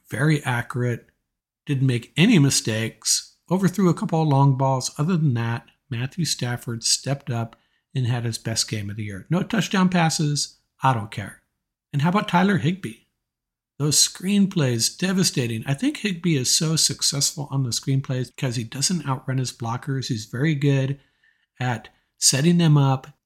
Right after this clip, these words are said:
and getting yardage that at first look, you don't think he's gonna get it, but there he goes. Higbee very effective in the screen game. And hey, securing that onside kick, just icing on the cake. And how about Derion Kendrick last week?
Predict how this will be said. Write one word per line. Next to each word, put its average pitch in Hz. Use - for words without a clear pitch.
and 139
getting 165
yardage 147
that 143
at 147
first 240
look, 202
you 147
don't 156
think 160
he's 151
gonna 156
get 156
it, 180
but 120
there 135
he 143
goes. 131
Higbee 135
very 123
effective 113
in 113
the 110
screen 107
game. 104
And 156
hey, 127
securing 127
that 110
onside 120
kick, -
just -
icing 113
on 101
the 98
cake. -
And 139
how 135
about 143
Derion 143
Kendrick 131
last 120
week? 127